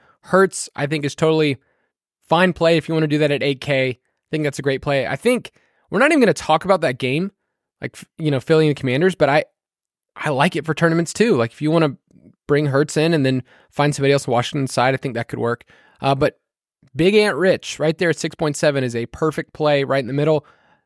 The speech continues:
Let me throw out the five K guys, because it's tempting if you're trying to get to another wide receiver, like,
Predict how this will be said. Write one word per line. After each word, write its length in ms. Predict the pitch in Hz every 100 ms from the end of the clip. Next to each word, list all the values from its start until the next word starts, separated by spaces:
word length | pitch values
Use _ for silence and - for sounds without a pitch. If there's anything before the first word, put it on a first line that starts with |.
| _ _ _ -
Let 100 | 175
me 80 | 277
throw 240 | - 226
out 100 | 202
the 60 | 160
five 260 | - 156
K 160 | 139 139
guys, 280 | 117 117 107
because 360 | 135 170 160
it's 240 | - 156 -
tempting 600 | - 214 214 180 156 143 _ _ _
if 160 | 156 156
you're 120 | 170
trying 320 | - 196 226
to 60 | 214
get 240 | 175 185
to 160 | - 180
another 340 | 151 160 175
wide 180 | 160 151
receiver, 380 | 147 - 127 -
like, 140 | 107